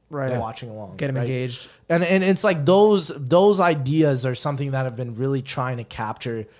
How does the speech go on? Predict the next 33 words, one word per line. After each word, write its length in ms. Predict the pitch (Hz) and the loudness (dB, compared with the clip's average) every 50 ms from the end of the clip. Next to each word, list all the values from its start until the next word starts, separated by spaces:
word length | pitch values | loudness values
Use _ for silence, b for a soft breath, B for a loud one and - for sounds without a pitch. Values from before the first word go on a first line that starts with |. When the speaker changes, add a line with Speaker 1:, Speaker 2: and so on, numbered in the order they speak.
| b b b b b b | b b b b b b
Speaker 2:
and 100 | 151 147 | -8 -4
obviously 480 | 143 143 143 135 143 139 131 - 147 131 | -2 0 0 0 0 -2 -2 -2 -2 -2
make 280 | 127 127 127 120 - - - | -2 -2 -4 -6 -8 -12 -12
long 420 | - 120 120 120 120 120 120 120 117 | -10 -6 -4 -4 -2 -2 -4 -6 -4
form 260 | - 131 120 117 113 | -4 -4 -4 -4 -4
content, 600 | - - 117 113 123 117 - 131 123 123 123 - _ _ _ _ _ _ _ - | -6 -6 -6 -4 -6 -4 -4 -6 -6 -6 -8 -12 _ _ _ _ _ _ _ -10
uh, 220 | 113 113 113 107 101 | -8 -6 -6 -8 -8
towards. 720 | - - 120 113 117 120 117 110 110 107 110 107 - - _ _ - | -10 -10 -8 -6 -4 -4 -4 -4 -6 -6 -8 -10 -10 -10 _ _ -14
And 460 | 113 113 113 113 110 110 110 110 104 _ - - _ _ _ _ _ _ b b b b b b b b b | -10 -10 -8 -8 -8 -8 -8 -10 -12 _ -20 -20 _ _ _ _ _ _ b b b b b b b b b
it's 100 | 131 - | -12 -2
hard 220 | - 147 151 147 | 0 2 2 2
though, 140 | 135 123 113 | 2 -2 -2
'cause 220 | 110 - 135 - 123 | -2 -4 -4 -4 -4
it's 140 | 113 - | -6 -6
like, 140 | 127 117 107 117 | -6 -6 -6 -8
you 40 | |
gotta 220 | 107 120 107 107 104 | -8 -8 -8 -8 -8
be 80 | 113 | -10
consistent, 680 | 107 - 127 113 - - 180 180 - - 202 190 185 160 _ - | -8 -8 -8 -8 -6 -6 -4 -6 -4 -4 -4 -6 -6 -8 _ -16
you 100 | 143 120 | -16 -12
gotta 220 | 110 120 107 107 | -10 -10 -10 -10
make 180 | 104 104 104 104 | -12 -12 -14 -12
the 100 | - 110 | -14 -12
good 200 | 104 113 110 107 | -10 -10 -12 -8
content. 560 | - 156 165 170 165 - 190 180 175 175 170 _ _ _ _ _ _ _ _ _ - | -4 -4 -4 -4 -4 -6 -6 -6 -6 -8 -10 _ _ _ _ _ _ _ _ _ -14
It's 80 | - | -10
a 40 | 147 | -6
lot 120 | 151 151 147 | -4 -4 -4
of 80 | 139 | -6
things 180 | 170 156 135 127 | -6 -10 -10 -12
to 60 | 131 | -12
juggle, 400 | 127 151 143 139 110 104 101 _ | -10 -10 -10 -8 -10 -12 -16 _
but 380 | - 156 165 165 156 - - _ | -8 -6 -4 -4 -4 -6 -12 _